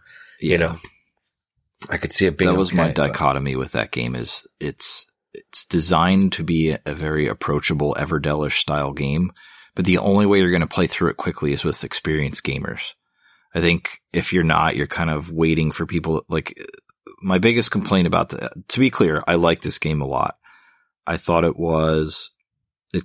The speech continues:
Speaker 2: obviously draws from Everdell, and it says it draws from Everdell. There's inspiration from Everdell in there, and you can see it in the, in the fabric of the game. And I think the playthrough of it was fun.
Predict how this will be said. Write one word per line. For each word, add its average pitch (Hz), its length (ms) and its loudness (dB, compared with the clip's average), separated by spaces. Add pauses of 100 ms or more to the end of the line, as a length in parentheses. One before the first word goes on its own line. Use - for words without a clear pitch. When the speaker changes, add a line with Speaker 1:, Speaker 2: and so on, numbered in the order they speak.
(100)
Speaker 2:
obviously 90 400 2
draws 80 320 2
from 82 160 -2
Everdell, 76 600 -2
and 76 120 -6
it - 100 -6
says - 260 2
it 80 80 -4
draws 73 260 0
from - 120 -6
Everdell. 76 360 0
There's 73 160 0
inspiration 78 600 2
from 76 180 -4
Everdell 69 440 -2
in 71 60 -2
there, 69 140 -2
and 71 100 -2
you 71 80 -6
can - 140 -8
see 76 240 2
it 67 120 -2
in 69 80 -2
the, - 280 -8
in 73 100 -6
the 73 80 -6
fabric 73 440 -2
of 71 100 -8
the 73 80 -4
game. 71 320 -2 (640)
And - 140 2
I - 100 4
think - 280 0
the 82 120 -4 (120)
playthrough 87 760 4
of 78 80 2
it 78 120 0
was 76 160 -2
fun. 92 600 2